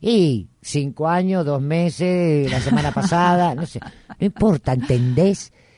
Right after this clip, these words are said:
Speaker 1: Es a veinte centímetros del cuerpo, es el aura, ¿no? Es a veinte centímetros del cuerpo. Es como en la cuarta capa del aura o en la quinta, pero no te quiero llenar la cabeza.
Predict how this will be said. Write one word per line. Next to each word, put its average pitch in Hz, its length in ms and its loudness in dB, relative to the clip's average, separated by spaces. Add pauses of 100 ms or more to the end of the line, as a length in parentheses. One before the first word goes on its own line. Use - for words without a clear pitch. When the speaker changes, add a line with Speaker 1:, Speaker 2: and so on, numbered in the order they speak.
(160)
Speaker 1:
Es 196 340 -2
a 175 120 -2
veinte 240 420 -2
centímetros 190 720 -6
del 160 160 -4
cuerpo, 202 640 -2 (1000)
es 165 240 -8
el 151 140 -8
aura, 107 380 -10
¿no? 226 380 -4
Es 143 220 -10
a 127 120 -8
veinte 196 440 -4
centímetros 160 680 -8
del 143 120 -8
cuerpo. 127 300 -10
Es 151 40 -14
como 151 240 -10
en 147 60 -8
la 143 100 -6
cuarta 190 480 -4
capa 143 280 -10
del 127 180 -10
aura 127 300 -6
o 139 80 -4
en 123 80 -8
la 120 100 -12
quinta, 156 520 -6 (400)
pero 139 140 -2
no 190 100 2
te 202 140 -2
quiero 175 180 4
llenar 147 240 0
la 143 80 -2
cabeza. 131 380 -2